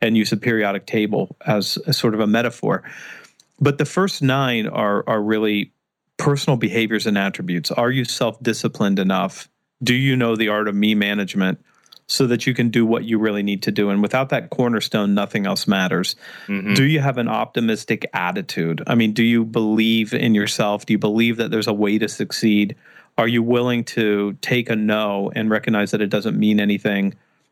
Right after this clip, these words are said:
Speaker 1: uh, and that you can carry on and make the next call? Do you care about helping other people get outcomes that they can't get without you?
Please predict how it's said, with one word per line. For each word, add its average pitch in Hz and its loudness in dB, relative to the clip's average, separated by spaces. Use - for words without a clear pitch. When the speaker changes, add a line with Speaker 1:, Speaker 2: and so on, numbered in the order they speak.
Speaker 1:
uh, 98 2
and 110 2
that 107 0
you 107 2
can 113 0
carry 107 0
on 104 0
and 98 4
make 101 2
the 107 0
next 95 -2
call? 98 0
Do 113 0
you 123 0
care 127 0
about 117 -2
helping 117 -2
other 107 0
people 101 0
get - 0
outcomes 113 -2
that 110 -2
they 107 0
can't 104 -4
get 104 -2
without 104 -2
you? 92 -2